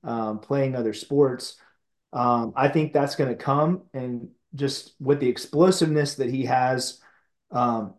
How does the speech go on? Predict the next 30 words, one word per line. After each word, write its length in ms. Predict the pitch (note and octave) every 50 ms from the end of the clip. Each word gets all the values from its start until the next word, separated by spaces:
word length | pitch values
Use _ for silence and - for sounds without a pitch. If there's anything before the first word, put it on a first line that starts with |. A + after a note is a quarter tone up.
| _ _ -
<clears throat> 0 | A3+ B3+ F#3+ G#3 E3+ C3 G2+ - - _ _ _ _ _ _ _ _ _ _ _ _ _
he 80 | - F#3
doesn't 260 | G#3+ A#3 A3+ F3+ D3
have 280 | C3+ D3+ C#3+ D3+ - -
to 80 | C3+
get 500 | G#2+ G2+ - C3+ C#3 C#3 A#2+ - - - _ -
a 80 | B2+ B2
whole 360 | - - - F#3 G#3 A3 F3+
lot 320 | D3 C3+ B2 A#2 - -
stronger. 600 | - - - - - C#3 C#3+ C#3 C3+ A#2+ A2 G#2+
I 40 | G#2+
mean, 180 | A2+ B2 B2 C3+
it'll, 340 | C3+ C#3 C#3+ C#3 C3+ - D3
it'll 200 | D3+ D3+ C3+ A#2+
help 280 | - E3 E3+ F3+ E3+ D#3
his 160 | C#3 B2 -
game, 500 | - C3+ C3 C#3 C3 A#2+ A2 A2+ A#2+ - _ _ _ _ _ _ _ -
uh, 360 | - B2+ B2+ B2+ A#2+ A#2 A2+
but 440 | A2 B2 B2 C3+ B2+ A#2+ A#2 - - - - _ -
the 80 | D3 D3+
explosiveness 760 | D3 - - - G#3 A#3+ C#4 C#4 - F3 D#3 D3+ D3+ C#3+ -
is 140 | B2+ A2+ A2
there. 520 | C3 B2+ C#3 C3+ C3+ C3+ C3+ C3+ - - _ _ _ _ _ _ _
Um, 520 | - A#2 A#2+ A2+ - - G#2 G#2 F#2+ E2+ - - _ _ _ _ _ _ _ _ _ _ _ _ _ _ _ _ _ _
we've 200 | - C3+ C3+ C3+
seen 200 | - - G3+ G#3
him 100 | G3+ F#3
hit 140 | F#3 F3 D#3
home 240 | D3+ D#3+ D3+ D3 D3
runs. 640 | D#3 E3+ E3 D#3+ D#3+ D#3+ C#3+ - - - - _